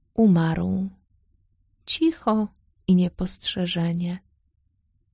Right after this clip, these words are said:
W godzinie śmierci dzwon z zamkowej kaplicy począł sam wydawać donośne dźwięki, zwołując wszystkich mieszkańców. Był to znak błogosławieństwa tego,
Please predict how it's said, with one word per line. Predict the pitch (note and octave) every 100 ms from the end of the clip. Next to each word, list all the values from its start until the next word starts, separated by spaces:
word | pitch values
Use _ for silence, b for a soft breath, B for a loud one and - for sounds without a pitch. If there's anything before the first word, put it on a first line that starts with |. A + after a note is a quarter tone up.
| _ _ _ B B B B B
W | A3+
godzinie | A3 A#3+ D4+ D#4 B3+
śmierci | - A3 A#3+ A#3 A3
dzwon | F#3+ F#3 A#3 C4+ C4
z |
zamkowej | G3+ F#3+ F#3 F#3 G3 G3 G3 F#3+
kaplicy | F#3 F#3 F3+ E3+ F3+
począł | F3+ F3+ - F3+ E3+
sam | - - D#3+ D#3+ E3+ - b b b
wydawać | G3 F3 F3 E3+ F3 F3 -
donośne | F3+ F3+ F3+ F#3 - F3+ F3
dźwięki, | F3+ D3+ D#3+ E3 F3 - - G3+ - _ _ _ b b b b -
zwołując | G3+ G#3+ A#3 B3+ C4+ A3+ G#3+
wszystkich | - G3 F#3+ - F3 -
mieszkańców. | F3+ - - E3 E3+ F3 - - - _ _ _ _ _ _ _ _ _ _ _ _ _ _ -
Był | F#3+ G3 G3+
to | - F#3+ F#3+
znak | F#3 F3+ A#3+ A#3+
błogosławieństwa | G3 G3 G3 G3 F#3+ F3+ G3+ A#3 - - F3+
tego, | - A#3+ B3+ F3